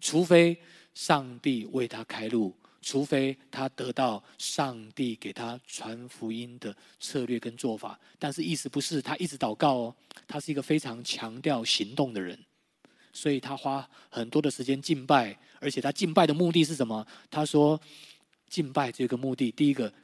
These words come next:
看见神的同在，并且看见祷告蒙应允，灵魂得救。跟你旁边人说一下，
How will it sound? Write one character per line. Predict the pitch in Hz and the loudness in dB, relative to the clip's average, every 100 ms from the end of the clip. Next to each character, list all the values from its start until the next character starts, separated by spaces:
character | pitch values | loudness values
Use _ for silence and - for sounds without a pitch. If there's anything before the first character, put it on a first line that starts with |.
| _ | _
看 | - 160 131 120 | -6 -4 -6 -6
见 | 156 123 104 | -2 -2 -2
神 | - - - 110 | -2 -2 -2 -6
的 | 120 | -8
同 | 104 107 | -8 -2
在， | 135 117 95 _ _ _ | 0 0 -4 _ _ _
并 | - 147 | -4 -2
且 | 113 | -4
看 | - 165 143 | 0 0 2
见 | 156 139 117 _ | 2 2 0 _
祷 | 123 127 | 4 10
告 | 208 | 8
蒙 | 156 160 | 8 6
应 | 196 151 | 6 6
允， | 120 98 95 - - - | 4 2 -8 -20 -20 2
灵 | 117 127 147 160 | 2 2 -2 -6
魂 | - 110 101 113 | -4 -4 -4 -8
得 | 190 107 | -2 2
救。 | - 113 | 4 4
跟 | - 156 | 2 -2
你 | 139 | 0
旁 | 123 | 2
边 | 147 147 | 4 4
人 | |
说 | 127 143 | 4 4
一 | 131 | 6
下， | 147 | 4